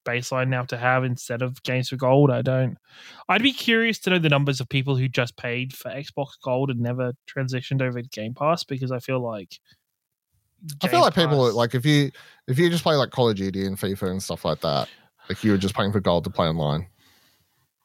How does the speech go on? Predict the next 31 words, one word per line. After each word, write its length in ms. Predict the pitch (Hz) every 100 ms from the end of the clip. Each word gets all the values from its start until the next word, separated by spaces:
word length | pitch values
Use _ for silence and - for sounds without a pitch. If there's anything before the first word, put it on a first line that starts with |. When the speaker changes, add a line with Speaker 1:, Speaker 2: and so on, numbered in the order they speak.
| _ _ _ -
Speaker 1:
I, 180 | 190 220
<sighs> 0 |
but 1120 | - - - - - - - - - - 285
the 40 |
thing 120 | 320 240
is, 120 | 147
right, 180 | 135 160
uh, 140 | 180 - 202 214 - -
I 140 | 202
don't 220 | 226 294
think 140 | 294 285
there 100 | 240
would 80 | 196
be 100 | 185
much 220 | 160 139
of 60 |
a 20 | 135
difference 400 | 131 120 117 -
in 80 | 107
price. 300 | 151 147 -
Speaker 2:
Ga-, 220 | - 175 175
normal 380 | 185 202 226 214
Game 260 | 185 170
Pass 360 | 156 160 139 135
does 200 | 139 131
not 220 | 127 120
get 160 | 113 90
you 160 | 110
access 400 | 95 87 - 101 -
to 80 |
online, 360 | - 82 76